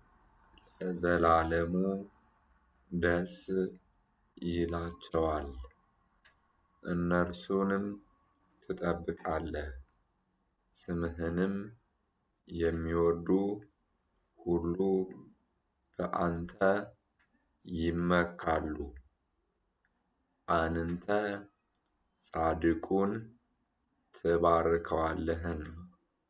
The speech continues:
አቤቱ፣ እንደ ጋሻ በሞገስ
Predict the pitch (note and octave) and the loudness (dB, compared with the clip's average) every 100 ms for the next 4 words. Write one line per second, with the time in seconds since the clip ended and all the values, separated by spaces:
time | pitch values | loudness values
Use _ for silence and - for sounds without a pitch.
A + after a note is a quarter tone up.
0 | _ _ _ _ _ _ _ _ - F#2 | _ _ _ _ _ _ _ _ -8 -2
1 | D#2+ E2 E2 E2 F#2 F#2+ G2 F#2+ - _ | 0 2 2 0 2 2 2 -2 -10 _
2 | _ _ _ _ _ _ - F#2 E2+ E2+ | _ _ _ _ _ _ -8 -4 -2 -2
3 | E2+ F#2 F#2 F#2+ - - _ _ _ _ | 2 4 4 2 -2 -18 _ _ _ _
4 | _ _ F2+ F2 D#2+ E2 - - F#2+ F#2+ | _ _ -2 4 4 2 -4 -6 -2 -2
5 | G2+ F#2 - - _ _ _ _ _ _ | -2 -10 -20 -20 _ _ _ _ _ _
6 | - D#2+ D#2+ E2 E2 F#2 F#2+ - | -4 0 2 2 4 6 4 2